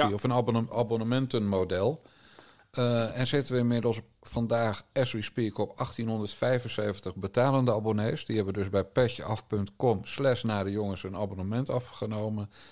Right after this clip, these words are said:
Speaker 2: En die krijgen
Speaker 1: Ja.
Speaker 2: daarvoor wekelijks twee extra podcasts in hun, eh, app of mail als ze geen app hebben.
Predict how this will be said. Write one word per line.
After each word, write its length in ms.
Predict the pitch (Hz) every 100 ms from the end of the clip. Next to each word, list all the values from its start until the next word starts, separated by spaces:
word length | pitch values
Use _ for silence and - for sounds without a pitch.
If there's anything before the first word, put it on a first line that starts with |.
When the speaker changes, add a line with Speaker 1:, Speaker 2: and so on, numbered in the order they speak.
| -
Speaker 2:
En 120 | - 127
die 100 | 127
krijgen 340 | 127 117 117
Speaker 1:
Ja. 60 | 110
Speaker 2:
daarvoor 340 | 104 110 104
wekelijks 560 | 104 110 101 98 - -
twee 280 | - 143 131
extra 400 | - 110 - 92
podcasts 800 | 92 127 123 - 117 113 - - _
in 160 | - 104
hun, 280 | 101 95 98
eh, 400 | 90 - - 113
app 180 | 113 - -
of 380 | - 92 92 - -
mail 360 | 101 98 92 -
als 160 | -
ze 180 | - 90
geen 220 | 92 92
app 160 | 95 95
hebben. 280 | 90 87